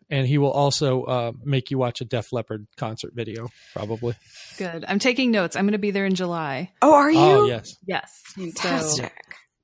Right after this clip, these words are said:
Speaker 1: For
Speaker 2: I've never been.
Speaker 1: Christy's wedding.
Speaker 2: Yes. Mm-hmm.
Speaker 1: She's marrying
Speaker 3: Aw.
Speaker 1: some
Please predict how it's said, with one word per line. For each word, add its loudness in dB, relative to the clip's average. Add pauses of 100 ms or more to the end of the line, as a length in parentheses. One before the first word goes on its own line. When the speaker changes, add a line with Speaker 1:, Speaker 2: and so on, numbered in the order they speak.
Speaker 1:
For 2
Speaker 2:
I've 0
never 2
been. 2
Speaker 1:
Christy's 0
wedding. 0
Speaker 2:
Yes. -14 (400)
Mm-hmm. -12 (960)
Speaker 1:
She's 4
marrying 8
Speaker 3:
Aw. 8
Speaker 1:
some 4